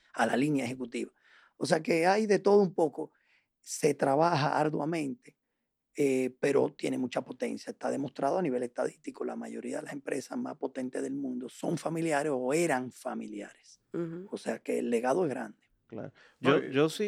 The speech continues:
Speaker 3: en el, en, en el panel que tuvimos compartiendo, tú estuviste tocando varios temas de, de, de balance de vida y, y, y demás que yo quisiera rescatar y, y que tú nos comentes un poco de eso, de cómo tú ves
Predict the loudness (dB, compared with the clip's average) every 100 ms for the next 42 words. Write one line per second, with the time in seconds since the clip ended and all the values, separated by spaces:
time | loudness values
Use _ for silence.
0 | -2 -4 -4 -2 -2 -2 -4 -8 -6 -8
1 | -10 -12 -6 -2 -2 -2 -6 _ _ _
2 | 0 0 -4 -4 -4 -4 -6 -6 -2 -2
3 | -2 -4 -4 -6 -6 -2 -4 -4 -4 -2
4 | 0 2 4 2 0 -4 -2 0 0 -2
5 | -4 -8 _ _ _ _ _ _ 0 4
6 | 4 2 -4 -6 -4 -4 0 0 0 -2
7 | 0 0 2 2 2 2 2 4 2 0
8 | -4 -12 -10 -12 -8 -2 -2 0 0 0
9 | -2 -4 -4 -4 -2 -2 -6 -6 -8 0
10 | 2 2 -2 _ _ _ _ _ -8 -6
11 | -6 -4 -4 -2 -2 0 0 -2 -2 -2
12 | 0 2 2 2 0 -2 -4 -6 -8 -6
13 | -2 0 2 0